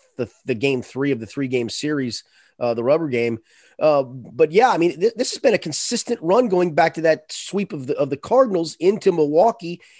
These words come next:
into this, you know, sweep, uh, these last two sweeps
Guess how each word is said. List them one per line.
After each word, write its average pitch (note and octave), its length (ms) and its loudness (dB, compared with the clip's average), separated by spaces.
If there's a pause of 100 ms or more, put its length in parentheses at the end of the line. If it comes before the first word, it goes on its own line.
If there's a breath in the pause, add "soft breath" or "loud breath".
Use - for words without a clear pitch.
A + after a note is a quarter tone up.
(180 soft breath)
into F3+ 320 2
this, G#3+ 520 -4 (240)
you F3+ 140 0
know, C#3 60 0
sweep, E3+ 520 -8 (440)
uh, D#3+ 200 4
these D3 200 -4
last E3+ 260 4
two - 140 2
sweeps F3 400 0